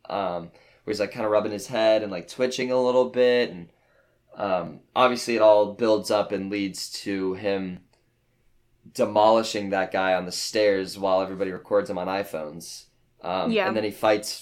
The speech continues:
Speaker 1: f-, fights Sam and Bucky even.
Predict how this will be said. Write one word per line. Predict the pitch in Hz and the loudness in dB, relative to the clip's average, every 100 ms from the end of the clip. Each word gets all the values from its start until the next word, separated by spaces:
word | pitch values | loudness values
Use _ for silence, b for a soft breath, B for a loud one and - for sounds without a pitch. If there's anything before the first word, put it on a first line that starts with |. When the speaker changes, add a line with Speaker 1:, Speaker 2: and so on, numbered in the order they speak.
| - | -14
Speaker 1:
f-, | - - - | -14 -14 0
fights | 135 127 123 - - - | 4 4 2 -8 -10 -4
Sam | 143 135 | 2 2
and | 120 113 | 2 0
Bucky | 120 - 101 82 | 0 0 -6 -4
even. | 95 92 92 85 | -6 -4 -6 -8